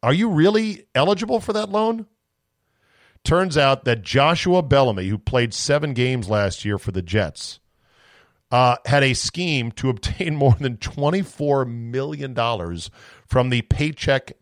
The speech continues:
Protection Program, or P P P, you know, the money the government just pushed out the back of an airplane saying, "Here, here, have it," during the early part of the pandemic. And Bellamy was like a lot of people who filed fraudulent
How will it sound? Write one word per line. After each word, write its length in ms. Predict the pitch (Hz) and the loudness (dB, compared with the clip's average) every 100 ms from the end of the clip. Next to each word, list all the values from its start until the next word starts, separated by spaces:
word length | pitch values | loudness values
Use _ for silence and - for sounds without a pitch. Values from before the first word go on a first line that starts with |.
| _ | _
Protection 580 | - 113 - 123 - 113 | -8 -6 -2 -2 -2 -6
Program, 460 | - 120 107 104 98 | 0 2 2 0 0
or 100 | 101 | 0
P 220 | - 202 | 0 0
P 180 | - 151 | -2 -2
P, 480 | - 175 120 95 - _ _ - | -2 0 -2 -4 -10 _ _ -4
you 100 | 165 | 2
know, 160 | 139 98 - | 2 0 -2
the 80 | 143 | 0
money 320 | 143 156 165 | 2 4 4
the 100 | 143 | 4
government 340 | 127 135 131 117 | 2 2 2 0
just 140 | - _ - | -4 _ 0
pushed 520 | - 320 - - - _ _ 143 | 0 -2 -6 -10 -14 _ _ 0
out 200 | 147 - | 2 2
the 80 | |
back 380 | 131 143 147 147 | 2 2 0 -2
of 100 | 127 | 0
an 80 | 123 | 2
airplane 440 | 127 127 113 104 | 2 0 -2 -2
saying, 180 | 95 123 | -2 0
"Here, 400 | 127 220 220 160 - - | 2 4 4 2 -6 -2
here, 300 | 185 233 175 | 2 2 2
have 260 | 180 190 | 2 0
it," 140 | 131 101 | 0 0
during 200 | 131 127 | 2 2
the 120 | 123 | 0
early 240 | 135 139 | 2 2
part 220 | 123 123 120 | 2 2 2
of 40 | |
the 80 | 110 | 0
pandemic. 600 | 113 110 104 101 65 _ _ _ _ _ _ _ _ _ _ _ _ _ _ _ | 0 0 0 -2 -4 _ _ _ _ _ _ _ _ _ _ _ _ _ _ _
And 320 | 123 131 131 - _ _ _ - | -2 0 -2 -8 _ _ _ 0
Bellamy 400 | 127 131 143 151 | 4 4 4 4
was 180 | 151 139 | 2 2
like 200 | 139 143 | 2 2
a 40 | |
lot 220 | 147 185 | 4 4
of 80 | 262 | 2
people 260 | 117 101 98 | -2 -6 -8
who 80 | 98 | -4
filed 400 | 117 107 98 - | 0 0 -2 -8
fraudulent 800 | - 123 117 113 110 107 95 | -4 0 2 0 -4 -6 -8